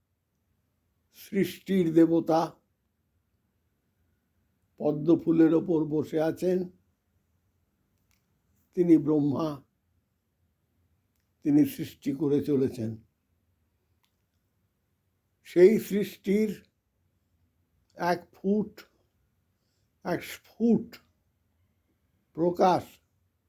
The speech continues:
শ্রীরামকৃষ্ণ। সেই শ্রীরামকৃষ্ণ যখন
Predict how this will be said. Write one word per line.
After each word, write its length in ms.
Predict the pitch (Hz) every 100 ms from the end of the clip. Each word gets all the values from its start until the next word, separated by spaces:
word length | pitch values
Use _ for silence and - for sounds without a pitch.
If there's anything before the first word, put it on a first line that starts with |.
| _ _ _ _ _ _
শ্রীরামকৃষ্ণ। 1000 | _ 175 180 175 175 156 170 - - 123 110 _ _ _ _ _ _ _ _ _ _ _ _ _ _ _ _ _
সেই 340 | _ - 196 220
শ্রীরামকৃষ্ণ 1080 | - 190 196 202 196 208 185 - 196 220 220 _ _ _ _ _ _ _ _ _ _ _ _ _ _ _ _ _ _ _ _ _ _ _ _ _ _ _ _ -
যখন 520 | 156 160 185 190